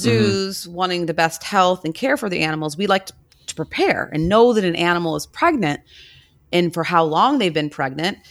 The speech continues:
Speaker 2: so that we can learn about their gestation period. And then, of course, we can prepare for when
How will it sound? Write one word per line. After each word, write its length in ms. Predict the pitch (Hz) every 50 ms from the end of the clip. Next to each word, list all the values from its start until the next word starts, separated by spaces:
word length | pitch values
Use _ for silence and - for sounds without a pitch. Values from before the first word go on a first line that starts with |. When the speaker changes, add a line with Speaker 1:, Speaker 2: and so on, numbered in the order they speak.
| _ _ -
Speaker 2:
so 540 | - - - 196 180 175 170 165 165 165 160
that 200 | 160 - - -
we 100 | 151 147
can 100 | - 147 139
learn 120 | 135 135
about 180 | 127 127 127 -
their 80 | 131
gestation 600 | 120 - 113 - - - 254 277 - - 262 254
period. 460 | - - 254 247 240 233 226 220 208
And 120 | 165 160 160
then, 100 | 156 160
of 80 | 160
course, 240 | - - 160 - -
we 80 | 151 -
can 100 | _ 151
prepare 480 | - 143 - - - 175 160 139 123
for 180 | 127 - - 147
when 420 | 135 139 147 143 139 135 135 147